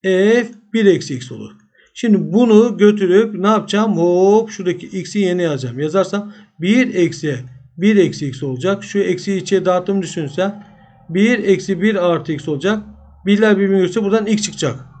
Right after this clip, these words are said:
A gerçekten x çıktı. Bir olmadı, iki sağladı. İki olacakmış. O zaman C şıkkı da gitti. Üçüncü öncüle bakalım. Üçüncü öncül ne diyor? F içinde f x mi olacak?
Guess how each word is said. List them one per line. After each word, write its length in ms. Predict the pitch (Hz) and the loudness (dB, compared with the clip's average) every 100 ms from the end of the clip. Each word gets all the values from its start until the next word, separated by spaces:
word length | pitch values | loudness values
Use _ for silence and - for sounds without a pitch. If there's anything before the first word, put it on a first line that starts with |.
| - | -6
A 260 | 175 196 208 | 0 2 2
gerçekten 440 | 196 - - 208 | -2 -4 -4 2
x 140 | 214 | 2
çıktı. 440 | 208 175 202 214 208 - _ _ 160 | 0 -2 -2 -2 -4 -16 _ _ -2
Bir 200 | 185 214 | 0 2
olmadı, 520 | 202 214 208 185 233 | 4 4 4 2 -2
iki 340 | - - 233 | -8 -6 -6
sağladı. 560 | 214 190 165 139 123 127 | 0 2 2 0 -4 -10
İki 220 | 165 - 208 | -16 -2 0
olacakmış. 600 | 185 160 143 120 123 - | 0 0 -4 -6 -14 -12
O 100 | 160 | -10
zaman 200 | 147 170 | -6 -4
C 140 | 143 151 | -6 -8
şıkkı 200 | - 135 | -10 -10
da 60 | |
gitti. 300 | 123 - - _ _ _ _ _ _ | -12 -14 -20 _ _ _ _ _ _
Üçüncü 500 | 208 226 247 214 254 | -4 0 0 2 2
öncüle 380 | 240 208 196 170 | 4 4 4 2
bakalım. 380 | 151 147 135 175 | 0 -4 -6 -8
Üçüncü 420 | - 196 175 180 | -2 -2 2 2
öncül 320 | 165 160 190 | 2 0 0
ne 200 | 170 127 | 0 -2
diyor? 400 | 123 120 110 - - _ _ _ _ _ _ _ _ _ - | -4 -6 -8 -14 -20 _ _ _ _ _ _ _ _ _ 2
F 220 | 220 208 | 2 2
içinde 580 | 214 202 214 220 214 196 | 0 2 4 2 2 2
f 140 | 254 | 2
x 120 | - | -2
mi 60 | 165 | -4
olacak? 320 | 123 120 107 | -6 -8 -12